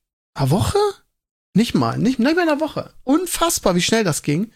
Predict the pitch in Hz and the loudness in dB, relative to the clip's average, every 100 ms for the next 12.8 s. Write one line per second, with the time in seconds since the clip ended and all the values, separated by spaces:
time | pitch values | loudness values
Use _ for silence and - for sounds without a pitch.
0 | _ _ _ _ _ 180 - 202 170 151 | _ _ _ _ _ -4 -2 0 -2 0
1 | 160 233 262 285 285 - 262 - 277 339 | 2 2 2 0 0 2 0 2 2 4
2 | 269 143 - 156 160 - 180 170 208 240 | 2 0 0 -2 -2 -2 -2 0 -2 -4
3 | - 294 302 - 175 214 - _ _ _ | -4 -4 -4 -4 -4 -4 -10 _ _ _
4 | _ _ - 185 240 240 - 214 196 196 | _ _ -2 0 2 0 -4 -2 -2 0
5 | 196 208 208 202 170 220 277 254 247 226 | -2 -2 2 2 4 2 4 2 4 2
6 | 226 - 202 - 202 - 214 208 214 196 | 2 0 -4 -2 -2 0 0 2 2 2
7 | 175 180 160 156 233 294 247 - 240 202 | 0 -2 -2 0 2 0 -2 -2 2 2
8 | 185 - 175 - 175 - 359 254 175 156 | 2 0 0 0 0 2 2 4 4 2
9 | 185 170 233 277 220 254 285 170 120 - | 0 2 0 2 2 2 2 0 0 -4
10 | _ _ _ _ _ _ - 196 190 - | _ _ _ _ _ _ -2 0 0 0
11 | 339 - 147 131 131 - 117 147 147 170 | -4 -2 -2 -2 -4 -8 -12 -8 -8 -6
12 | 240 277 262 - - 302 359 | 0 0 0 -6 -6 -6 -6